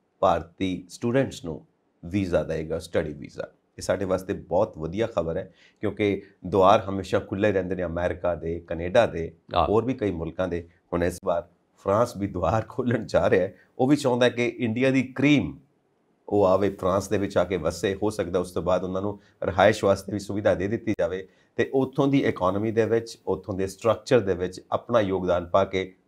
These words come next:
Speaker 1: ਉਹਨਾਂ ਨੂੰ ਵੀ ਰਿਚ ਕਰੇ। ਕਿਉਂਕਿ ਅਸੀਂ ਜਾਣਦੇ ਹਾਂ ਕਿ ਭਾਰਤੀ ਲੋਕ, ਪੰਜਾਬੀ ਲੋਕ ਜਿੱਥੇ ਜਾਂਦੇ ਨੇ ਖੂਬ ਮਿਹਨਤੀ ਨੇ ਔਰ ਉੱਥੇ ਦੇਸ਼ ਦਾ ਵੀ ਨਾਂ ਚਮਕਾਉਂਦੇ ਨੇ, ਆਪਣਾ ਨਾਮ ਵੀ ਚਮਕਾਉਂਦੇ ਨੇ। ਤੇ ਜਿਸ ਦੇਸ਼ ਦੇ ਵਿੱਚ ਜਾ ਕੇ ਕੰਮ ਕਰਦੇ ਨੇ, ਉਸ ਦੇਸ਼ ਦਾ ਨਾਮ ਵੀ ਚਮਕਾਉਂਦੇ ਨੇ।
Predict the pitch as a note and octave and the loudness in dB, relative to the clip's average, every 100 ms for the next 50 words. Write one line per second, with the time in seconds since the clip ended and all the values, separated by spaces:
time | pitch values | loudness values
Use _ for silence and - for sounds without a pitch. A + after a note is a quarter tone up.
0 | _ A2 G#2+ G2 F2 E2 F#2+ - F#2 F2+ | _ -4 -2 -2 -2 -2 -4 -4 -4 -2
1 | G2+ A2 A2 G2 G#2 G#2+ A2+ G#2+ A2 G#2+ | -2 -2 -2 0 0 0 -2 -2 -2 -4
2 | G#2 _ _ _ - G2 F2+ A2 G2 F#2+ | -6 _ _ _ 6 8 6 0 0 0
3 | F#2 E2 G2+ E2 G2+ F2 G2+ F2+ F2 F2 | -4 -4 -4 0 0 2 -2 -2 -4 -6
4 | - _ A2+ A#2 C3+ G#2 G2 F#2 G#2 G2+ | -12 _ -6 -2 0 2 0 0 -6 -8
5 | - A#2+ G2 F2+ B2+ B2+ B2 G#2+ G#2 _ | -6 -6 -4 -2 -4 -2 -4 -6 -8 _
6 | - G#2 G2+ - G#2+ F#2+ - - - E2 | -2 0 2 0 -2 -2 -6 -20 -18 -2
7 | G#2+ G#2+ A#2 A#2 A#2 A2 G#2+ G#2+ G2+ G2+ | 0 2 2 2 2 0 0 -2 0 -2
8 | G2+ G#2 F2+ - A#2 G2+ G2+ G#2 A2 G2 | -2 -4 -4 -2 -2 0 -2 -2 -4 -2
9 | F#2 G#2+ B2+ G#2+ - _ A2 F#2+ D#3 B2+ | 0 2 2 0 -6 _ -4 2 2 2
10 | - G2+ A2+ A2+ A#2+ G#2+ G#2 - G#2 G#2 | -6 -2 0 0 0 -6 -4 2 2 2
11 | G#2+ G2 G#2 A2+ G#2+ G#2+ A2+ G#2+ G2 - | -4 0 0 0 2 2 4 0 0 -6
12 | _ _ A#2+ D#3 - - F2 F#2 D#2 D#2 | _ _ 4 4 4 0 0 -2 -4 -6
13 | D#2+ - D#2+ - D2 - - | -12 -14 -14 -14 -14 -16 -18